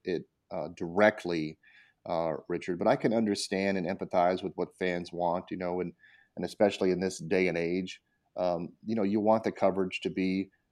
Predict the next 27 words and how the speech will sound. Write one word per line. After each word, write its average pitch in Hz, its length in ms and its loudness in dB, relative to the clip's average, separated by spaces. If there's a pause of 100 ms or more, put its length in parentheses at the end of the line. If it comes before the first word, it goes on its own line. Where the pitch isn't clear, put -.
(480)
uh, 90 280 0
wall 98 300 6
to 98 100 -4
wall. 90 320 6
You 85 120 -2
want 92 220 2
it 98 100 -4
to 90 80 -6
be, 95 380 -2 (120)
you 104 60 -6
know, 87 320 -4
with 101 260 0
pregames 82 460 -2 (120)
and 101 180 -2
postgame 87 420 -4
shows. 80 280 -4
You 90 100 -2
want 95 180 0
it 95 100 -4
to 82 80 -16
be, 90 420 -2 (460)
uh, 90 120 -6 (160)
thorough. 104 440 4 (360)
And, 95 360 -2
uh, 90 240 2 (140)
you 117 60 -4
know, 107 280 0